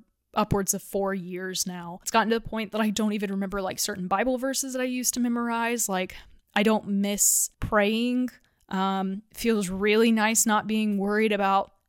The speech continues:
the devil listening to my thoughts and setting things up for me and, you know, trying to cause me to stumble. It's just, life is so much more simpler. And I also cherish it so much more because I believe I only have one life. And if that's the case,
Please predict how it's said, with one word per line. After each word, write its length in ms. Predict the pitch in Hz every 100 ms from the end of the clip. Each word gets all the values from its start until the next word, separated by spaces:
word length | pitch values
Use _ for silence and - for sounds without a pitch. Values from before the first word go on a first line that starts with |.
| -
the 200 | 190 196
devil 460 | 190 196 180 196
listening 420 | 196 190 - 220 208
to 100 | 208
my 140 | 196
thoughts 460 | 180 - 196 208 -
and 80 | 180
setting 440 | - 202 196 202
things 320 | 202 208 196
up 320 | 202 202 _
for 160 | - 208
me 240 | 202 208
and, 100 | 202
you 60 | 180
know, 140 | 175 165
trying 320 | - - 190 208
to 60 |
cause 420 | - - 196 202
me 120 | 214 202
to 80 |
stumble. 540 | 180 - 202 196 196 196
It's 180 | 196 -
just, 400 | 208 - - - - _ _ _ _ _ _
life 240 | 214 214 220
is 140 | 240
so 240 | - 247 240
much 240 | 247 -
more 120 | 220
simpler. 540 | 208 214 208 190 180 160 - -
And 100 | 233
I 80 | 214
also 260 | 208 208 202
cherish 600 | - 214 214 208 196 -
it 240 | 190 - _
so 300 | - - 226
much 280 | 214 196 -
more 480 | 202 202 190 185 - _ _ _ _ _ _ _ _
because 260 | 208 208 208
I 80 | 214
believe 320 | 208 208 208
I 100 | 202
only 220 | 202 208
have 260 | 196 190 180
one 240 | 190 185
life. 480 | 208 214 165 - - - _ _
And 120 | 214
if 80 | 208
that's 240 | 214 190 -
the 80 |
case, 520 | - - 175 202 -